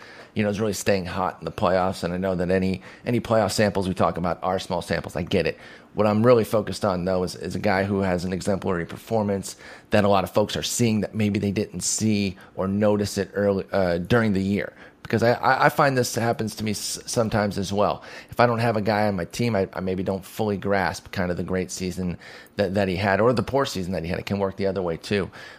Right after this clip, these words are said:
But for, for all the good stuff that they had, with, you know, the whole party at Napoli thing, uh, Carlos Santana had a power surge, Tyler Naquin made a lot of noise, Francisco Lindor continued to be great.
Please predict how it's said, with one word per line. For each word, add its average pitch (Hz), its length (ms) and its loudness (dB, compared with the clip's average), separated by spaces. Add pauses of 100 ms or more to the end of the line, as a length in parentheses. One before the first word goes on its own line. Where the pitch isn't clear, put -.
(120)
But 95 220 2
for, 101 380 -2
for 78 320 -6 (260)
all 123 240 4
the 135 80 2
good 120 240 2
stuff - 300 0
that 107 140 -2
they 92 140 0
had, 104 640 2 (840)
with, 104 320 -6
you 110 100 0
know, 92 80 -2
the 92 100 -4
whole 95 160 -4
party 85 320 0
at 65 60 -4
Napoli 90 460 -2
thing, 90 320 -2 (280)
uh, 69 340 -4
Carlos 95 320 -2
Santana 98 580 -2 (440)
had 104 160 -4
a 87 40 -4
power 92 320 0
surge, 95 400 -2
Tyler 92 240 -2
Naquin 98 400 0
made 95 180 0
a 92 40 0
lot 92 180 0
of 92 80 -4
noise, 95 260 -2
Francisco 90 500 -8
Lindor 92 300 -2
continued 92 440 -6
to 92 40 -4
be 85 100 -6
great. 92 360 -2